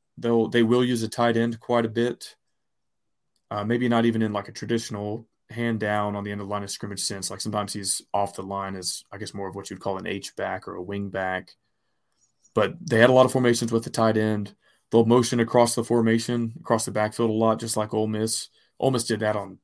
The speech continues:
nearly every play. They, they go vertical. They have two running backs, it looks like, that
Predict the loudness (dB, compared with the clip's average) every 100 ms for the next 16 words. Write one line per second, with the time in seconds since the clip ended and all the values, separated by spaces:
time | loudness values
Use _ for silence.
0 | _ _ _ -8 -6 -6 -8 -10 -16 -8
1 | -6 -6 -8 -12 _ _ _ _ _ _
2 | _ _ _ _ _ _ _ _ _ _
3 | _ _ _ 0 4 6 6 6 4 6
4 | 4 6 4 4 2 2 0 2 0 0
5 | -4 -4 -2 -2 0 -4 -6